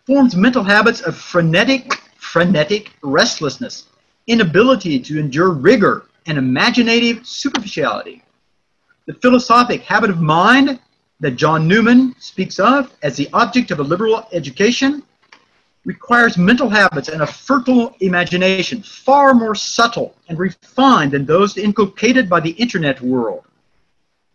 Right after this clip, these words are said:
The steady, reflective, and contemplative grasp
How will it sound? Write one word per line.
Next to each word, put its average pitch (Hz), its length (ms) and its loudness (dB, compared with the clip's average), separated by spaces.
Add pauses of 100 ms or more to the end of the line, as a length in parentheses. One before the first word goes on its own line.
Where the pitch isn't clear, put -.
(120)
The 139 100 -4
steady, 202 800 0 (600)
reflective, 185 880 -4
and 147 100 -14
contemplative 185 720 -4
grasp 208 600 2